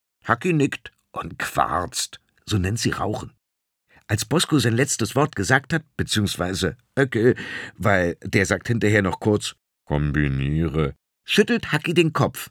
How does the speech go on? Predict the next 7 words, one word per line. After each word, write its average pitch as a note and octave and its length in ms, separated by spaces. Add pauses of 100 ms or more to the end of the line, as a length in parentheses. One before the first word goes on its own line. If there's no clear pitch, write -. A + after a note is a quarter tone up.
(720)
"Ja, G2+ 200
lecco G3 720
mio E3 560
an D3 140
die C#3 120
Popo B2+ 340
Blanco." D#2+ 1700